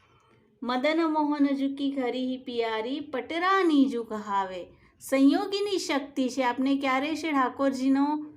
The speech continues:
વિયોગ નથી હોતો. "તન મન ધન સબ લાલ ગિરિધરન કો, દેખે ચરણ જબ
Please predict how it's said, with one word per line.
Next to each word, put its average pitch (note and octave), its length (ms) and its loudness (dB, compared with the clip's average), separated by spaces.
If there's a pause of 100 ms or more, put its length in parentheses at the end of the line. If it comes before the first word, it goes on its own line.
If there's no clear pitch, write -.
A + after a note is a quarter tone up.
(240)
વિયોગ C4 440 2
નથી C4 400 -2
હોતો. A3+ 560 -4 (1600)
"તન D4 200 0 (100)
મન D4+ 380 2
ધન C4+ 400 2
સબ C4+ 280 -2
લાલ B3 520 0
ગિરિધરન A3 840 -8
કો, B3+ 280 -2
દેખે A3+ 600 -2
ચરણ A3+ 500 -6
જબ A3 340 -8